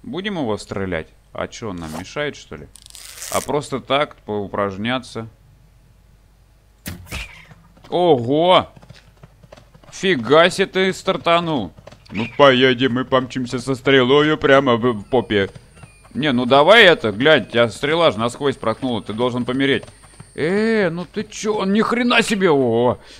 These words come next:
это он стартанул. Весёлые старты.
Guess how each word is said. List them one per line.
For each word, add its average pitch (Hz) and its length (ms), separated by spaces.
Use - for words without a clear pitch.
это 139 160
он 175 100
стартанул. 123 960
Весёлые 120 600
старты. 95 600